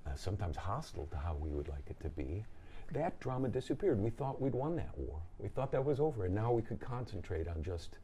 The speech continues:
the difference in values between you and me, the difference in values inside myself. And so this broader adventure of humans on Earth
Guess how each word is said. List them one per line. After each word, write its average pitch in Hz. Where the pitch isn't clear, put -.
the 82
difference 110
in 98
values 104
between 82
you 85
and 85
me, 127
the -
difference 92
in 85
values 92
inside 85
myself. 87
And 101
so 107
this 85
broader 110
adventure 85
of 78
humans 85
on 82
Earth 92